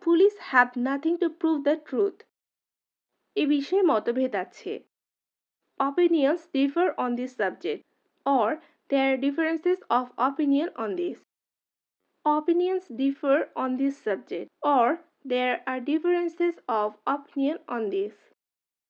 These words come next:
খেলাধুলা না করলে হাড় মজবুত হবে না। If you do not play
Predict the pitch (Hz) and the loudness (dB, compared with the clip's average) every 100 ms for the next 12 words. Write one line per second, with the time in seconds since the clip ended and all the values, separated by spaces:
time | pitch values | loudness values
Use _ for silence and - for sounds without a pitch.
0 | _ _ - 302 302 320 339 381 311 226 | _ _ -4 2 4 4 4 4 4 0
1 | 226 262 277 349 - 254 277 254 226 - | 0 2 4 2 2 2 4 2 0 -2
2 | 240 - 214 196 185 170 - _ _ _ | -8 -6 -8 -6 -6 -8 -14 _ _ _
3 | _ _ _ _ - 359 392 294 262 262 | _ _ _ _ 0 4 6 4 4 0
4 | 269 285 359 | 0 2 4